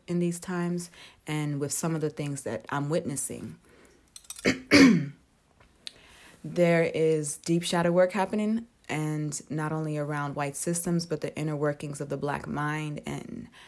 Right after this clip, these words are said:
how we perceive ourselves. I didn't want to answer this question around support at first,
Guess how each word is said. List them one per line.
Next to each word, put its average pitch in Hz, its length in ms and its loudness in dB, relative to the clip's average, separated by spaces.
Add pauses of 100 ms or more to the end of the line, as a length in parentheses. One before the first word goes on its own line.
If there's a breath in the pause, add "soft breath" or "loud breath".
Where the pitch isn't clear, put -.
how 160 220 -2
we 156 300 0
perceive 151 400 -4
ourselves. - 680 -4 (540 loud breath)
I 156 120 0
didn't 175 180 4
want 190 160 4
to - 140 -2
answer 165 260 0
this 156 160 -2
question 160 400 -2
around 143 240 -2
support - 540 -2
at 135 180 -4
first, - 540 -4